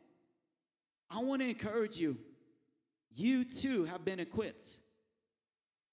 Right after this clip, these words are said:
God has been equipping you. He's been equipping you, oh, exactly what you need. He's been equipping you with knowing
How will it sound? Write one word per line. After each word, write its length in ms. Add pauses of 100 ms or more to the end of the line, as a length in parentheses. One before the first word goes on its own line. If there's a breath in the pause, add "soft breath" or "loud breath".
(100)
God 260
has 120
been 180
equipping 540
you. 180 (920)
He's 160
been 180
equipping 560
you, 220 (200 loud breath)
oh, 240
exactly 600
what 280
you 100
need. 260
He's 160
been 160
equipping 500
you 220 (680)
with 500
knowing 560